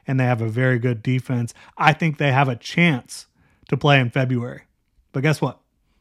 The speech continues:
So do the Chiefs, so do the Ravens, so do the Dolphins. And even if you get to that game in February, you're gonna be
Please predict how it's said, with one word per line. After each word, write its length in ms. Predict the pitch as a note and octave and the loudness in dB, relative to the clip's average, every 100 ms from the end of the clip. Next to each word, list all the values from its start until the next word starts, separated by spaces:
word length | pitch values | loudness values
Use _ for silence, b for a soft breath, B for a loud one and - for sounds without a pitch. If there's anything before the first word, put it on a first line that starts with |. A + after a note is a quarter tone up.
| _ | _
So 160 | - D#3+ | 0 2
do 80 | D3+ | 2
the 80 | C#3+ | 2
Chiefs, 440 | D3+ C#3+ - - _ | 0 0 -4 -16 _
so 120 | - | -4
do 60 | C#3 | 2
the 80 | C#3+ | 2
Ravens, 500 | C3+ C3+ C3 C3 - _ _ | 2 2 -2 -4 -12 _ _
so 100 | C#3 | -2
do 60 | |
the 80 | C#3 | 0
Dolphins. 500 | C3 C3+ C3+ C3 - _ b b b | 0 -2 -2 -6 -8 _ b b b
And 80 | C#3 | 0
even 140 | D3 | 0
if 100 | C#3 | 0
you 100 | C#3 | -2
get 220 | A#2+ C#3 | 0 0
to 60 | C3+ | 0
that 200 | C3+ B2+ | -2 -2
game 180 | B2 B2 | -2 -2
in 120 | B2+ | -2
February, 600 | C3 B2 B2+ A#2+ A#2+ A2+ b b b | -4 -4 -2 -2 -2 -6 b b b
you're 140 | C3 | -2
gonna 100 | C#3 | 0
be 160 | A#2+ | 0